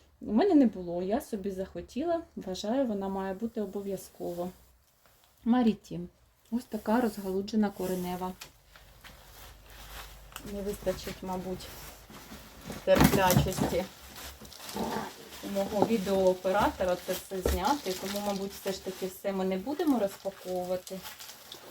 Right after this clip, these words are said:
А, гляньте, повернули мені кошти Голдельзи. Я її замовила в травні місяці, Голдельзи. Але Тетяна, пані Тетяна сказала, що, на жаль, її немає, так вийшло.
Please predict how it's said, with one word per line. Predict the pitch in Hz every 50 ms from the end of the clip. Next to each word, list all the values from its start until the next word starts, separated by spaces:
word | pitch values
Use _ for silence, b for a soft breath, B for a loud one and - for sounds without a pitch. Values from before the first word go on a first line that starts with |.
| - - - - - - - -
А, | - 196 202 190 190 - - - 190 180 - - - - - -
гляньте, | 190 185 185 180 180 - - 180 180 - - - - - - - - - - - - - - - - - - - - - - - - - -
повернули | 190 185 190 196 202 202 208 208 202 196 190
мені | 190 190 190 190 190
кошти | 190 - - 262 311 - - - - 180 190 - - - - - - - - - - - - - 175 175
Голдельзи. | 214 240 240 240 214 185 190 185 175 165 175 - - - 185 - - - - - - - - - - - - - -
Я | 202 214
її | 214 220 220 208
замовила | 202 190 190 196 190 185 180 185 175 175
в | 175 175
травні | - - 180 180 175 180 180 180
місяці, | 185 208 277 277 - 185 190 - - 180 185 185 - 165
Голдельзи. | 180 185 180 175 175 175 175 175 175 170 - - 165 185 - - - -
Але | - 190 214 269 302
Тетяна, | 294 - 220 - - 226 226 214 208
пані | 208 - 220 214 214 202
Тетяна | 202 - 196 - 208 202 202 202
сказала, | 202 - - 202 196 233 277 294
що, | 262 - - 190
на | 190 190
жаль, | 190 - 226 233
її | 214 196 190 202
немає, | 196 185 175 170 170 170 170 175 175 -
так | - 175 - -
вийшло. | 175 170 165 - - - 175